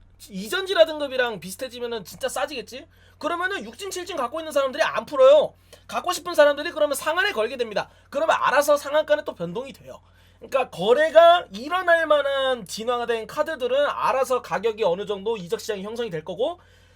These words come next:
지금 거래가 안 일어나고 있는 귀속 카드들, 뭐 악리 오진, 라울 오진 이런 거는 가격 갭을 좁혀가지고 거래가 일어나도록 만들어준다는 얘기입니다. 그러니까 이제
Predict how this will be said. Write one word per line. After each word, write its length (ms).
지금 340
거래가 540
안 100
일어나고 380
있는 380
귀속 400
카드들, 420
뭐 260
악리 440
오진, 340
라울 360
오진 260
이런 320
거는 340
가격 380
갭을 360
좁혀가지고 920
거래가 340
일어나도록 540
만들어준다는 640
얘기입니다. 400
그러니까 240
이제 260